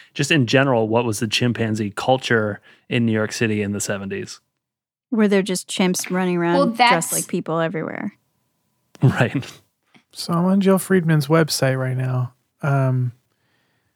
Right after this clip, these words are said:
Speaker 4: she seems to have a series called People and Other Animals. There's a photo in here of a, of another guy on a stoop, um,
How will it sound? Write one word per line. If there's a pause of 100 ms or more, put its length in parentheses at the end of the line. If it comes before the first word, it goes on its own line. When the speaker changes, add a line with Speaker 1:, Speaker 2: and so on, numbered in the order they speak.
(500)
Speaker 4:
she
seems
to
have
a
series
called
People
and
Other
Animals. (880)
There's
a
photo
in
here
of
a, (140)
of
another
guy
on
a
stoop, (880)
um,